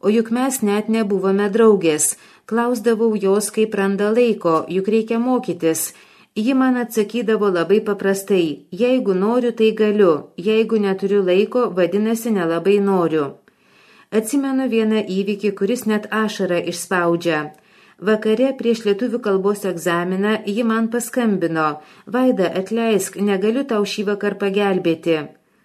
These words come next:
Nurieda ašara, ką daryti?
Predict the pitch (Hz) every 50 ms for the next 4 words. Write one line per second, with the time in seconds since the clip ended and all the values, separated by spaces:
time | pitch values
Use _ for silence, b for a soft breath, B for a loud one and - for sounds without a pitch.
0 | _ _ _ - 180 190 196 196 240 262 254 214 247 240 - 202 208 208 196 196
1 | - 185 170 151 156 151 147 147 147 - - 247 247 - 233 233 226 220 214 196
2 | 190 180 165 160